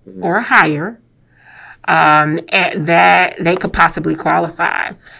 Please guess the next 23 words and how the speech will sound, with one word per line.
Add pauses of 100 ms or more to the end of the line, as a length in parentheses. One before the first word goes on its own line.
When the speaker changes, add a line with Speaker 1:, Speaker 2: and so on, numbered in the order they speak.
(220)
Speaker 2:
So
with
that
being
said,
um,
another
change
was (160)
there
is
no
requirement
that
the
injury
that
they
sustained
while
they
were
active